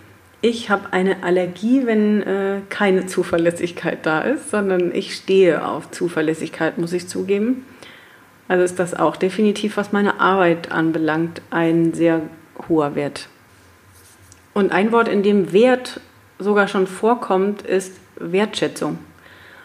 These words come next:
Also dem anderen, meinem Gegenüber mit Wertschätzung entgegenzutreten,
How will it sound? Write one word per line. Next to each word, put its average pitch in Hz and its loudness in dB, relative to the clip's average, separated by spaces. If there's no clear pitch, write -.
Also 180 0
dem 185 0
anderen, 220 0
meinem 233 2
Gegenüber 208 2
mit 185 0
Wertschätzung 185 0
entgegenzutreten, 170 -2